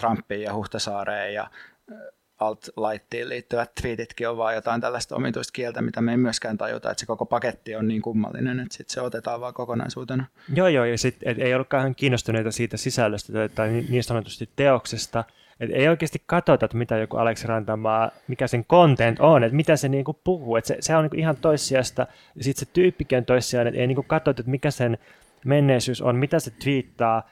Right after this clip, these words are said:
Speaker 2: mitä se niinku heittää feministejä Twitterissä. Et se on ihan ole-, niinku epäolennaista. Ja olennaista on vaan ja ainoastaan se, että on iso yleisö ja jotkut numerot liikkuu jossakin YouTuben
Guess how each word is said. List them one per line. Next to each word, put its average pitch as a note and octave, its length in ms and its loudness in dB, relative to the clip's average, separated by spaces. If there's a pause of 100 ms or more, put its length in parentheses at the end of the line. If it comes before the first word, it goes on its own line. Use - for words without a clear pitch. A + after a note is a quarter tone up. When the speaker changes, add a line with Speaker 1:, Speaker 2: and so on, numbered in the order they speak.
(100)
Speaker 2:
mitä C3+ 260 2
se A#2+ 120 0
niinku A#2 440 0 (360)
heittää A#2 320 -2
feministejä A2+ 600 -2
Twitterissä. A2 440 -6
Et - 60 -16
se D3 100 2
on C#3+ 60 6
ihan B2+ 220 0 (300)
ole-, C3 300 -4
niinku A#2 160 -6
epäolennaista. A2+ 640 0
Ja B2 60 6
olennaista A#2+ 380 4
on A#2 80 0
vaan C#3 360 6
ja B2 140 0
ainoastaan A#2 400 0
se, A#2 260 -2
että A2 240 -6
on A#2 140 0
iso B2+ 320 0
yleisö A2+ 460 0
ja A2+ 140 -4
jotkut A#2 360 -2 (100)
numerot A#2+ 520 0
liikkuu A2+ 460 -6
jossakin G#2+ 540 -6
YouTuben G#2+ 480 -4